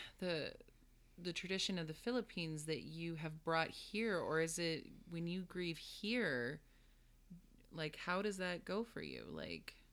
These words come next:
what, what have you done, or have you done nothing, or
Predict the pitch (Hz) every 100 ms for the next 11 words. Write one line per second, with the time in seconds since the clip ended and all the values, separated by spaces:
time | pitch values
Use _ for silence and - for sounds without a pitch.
0 | - - - 170 180 - 170 170 185 -
1 | 180 202 202 185 180 180 196 196 160 165
2 | 165 160 160 151 160 190 220 214 214 208
3 | - 160 156 156